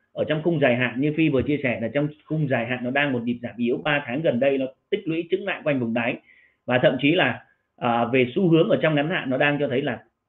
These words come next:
à, kết thúc một xu hướng giảm, đi vào một cái xu hướng tích lũy. Đúng không ạ? Lực cầu vào vùng đáy là tương đối tốt với những phiên băng, à, tăng giá trần, với biên độ tăng giá tốt, với khối lượng tham gia tốt là có lực cầu đỡ ở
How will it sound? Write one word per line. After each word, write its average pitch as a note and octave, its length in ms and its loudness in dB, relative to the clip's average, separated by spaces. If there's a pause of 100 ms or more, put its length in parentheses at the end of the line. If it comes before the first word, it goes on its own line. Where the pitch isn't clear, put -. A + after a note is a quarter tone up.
à, A2 360 -8 (840)
kết A3+ 200 10
thúc A#3+ 100 2
một D3+ 260 -2
xu E3+ 120 2
hướng D3+ 220 2
giảm, E3+ 200 4 (520)
đi F#3 140 2
vào C#3 180 2
một A#2+ 220 2
cái B2 180 -6
xu F3 80 0
hướng D3 200 2
tích - 140 -2
lũy. A3+ 340 0 (680)
Đúng - 320 -2
không - 0 -
ạ? D#3 140 2 (480)
Lực D3 220 -2
cầu D3+ 220 8
vào C3 220 4
vùng C#3 140 -2
đáy C3+ 200 2
là D3+ 160 -2
tương E3 160 0
đối D3 160 4
tốt - 260 2
với D3+ 100 0
những F3+ 160 -8
phiên F3 260 0
băng, E3 260 -2
à, C#3+ 300 -2
tăng E3 240 -2
giá C3+ 240 -2
trần, B2 360 2
với B2 100 -4
biên E3 220 0
độ D#3+ 240 -2
tăng D3 160 -2
giá C3 200 -2
tốt, G#3 180 -4
với C#3+ 140 -2
khối E3 220 -2
lượng A3+ 220 0
tham D3 140 -6
gia C#3 120 -6
tốt C3+ 200 -8
là A#2 160 -12
có B2+ 280 -4
lực C#3 220 -8
cầu B2 340 2
đỡ D#3 180 0 (140)
ở A#2 80 -8